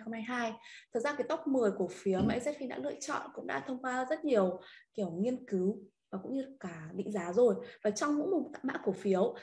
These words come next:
thì A Z Fin đều đưa ra cả điểm mua và cả điểm, cả định giá bán, điểm kỳ vọng để bán ý, thì anh chị hoàn toàn có thể dựa vào đấy để mua và bán. Còn đây là để mà chọn top ba thì thực sự là nó hơi khó, bởi vì nó sẽ thiên về cái tính chủ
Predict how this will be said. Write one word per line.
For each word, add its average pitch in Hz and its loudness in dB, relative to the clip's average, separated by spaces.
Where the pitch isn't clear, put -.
thì - 0
A 262 8
Z 320 2
Fin 285 4
đều 208 4
đưa 254 6
ra 254 0
cả 170 -10
điểm 170 -4
mua 262 2
và 185 -2
cả 170 -10
điểm, 170 -6
cả 190 -14
định 214 -6
giá 180 -6
bán, 175 -6
điểm 180 -4
kỳ 208 4
vọng 196 0
để 175 -2
bán 170 -6
ý, 277 -4
thì - -8
anh 262 0
chị - -4
hoàn 202 -2
toàn 185 0
có 190 -2
thể 208 0
dựa 202 6
vào 190 0
đấy 170 -2
để 196 0
mua 240 2
và 185 -2
bán. 175 -6
Còn 208 0
đây 254 4
là 226 6
để 170 2
mà 165 -4
chọn - -6
top 349 2
ba 254 4
thì 208 0
thực 202 -4
sự 202 -2
là 202 -2
nó 170 -8
hơi 240 0
khó, 185 -4
bởi 208 2
vì 190 2
nó 190 -2
sẽ - -6
thiên 262 0
về 190 2
cái 185 0
tính 208 4
chủ 277 2